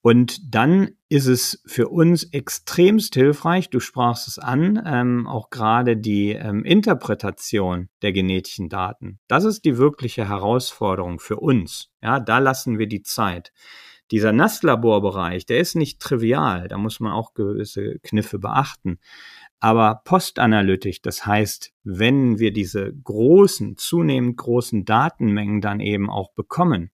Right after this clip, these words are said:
und die interpretieren müssen, das ist richtig schwierig. Und, ähm, da helfen uns die klinischen Daten, sprich,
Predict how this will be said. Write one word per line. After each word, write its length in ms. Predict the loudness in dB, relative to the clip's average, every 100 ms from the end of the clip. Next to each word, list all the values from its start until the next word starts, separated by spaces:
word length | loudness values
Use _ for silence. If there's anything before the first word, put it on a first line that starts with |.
| _
und 240 | -8 -4 0
die 160 | 2
interpretieren 800 | 2 2 0 -4 -8 -2 0 0
müssen, 340 | -2 -6 -14 -20 _ -20 -20 -20 _ 0
das 180 | 0
ist 220 | 0 0 -2
richtig 360 | -2 -2 -4
schwierig. 640 | -4 0 0 0 -2 -8 _ _ _
Und, 460 | 0 2 2 0 -2
ähm, 500 | 0 2 2 -2 -2
da 240 | 2 4 4
helfen 500 | 6 6 6 4 0
uns 680 | 2 4 4 2 -6 -10 _
die 120 | -4 -4
klinischen 680 | 2 6 6 4 0 -6
Daten, 640 | -2 0 0 -2 0 0 -2
sprich, 520 | -16 0 2 2 -6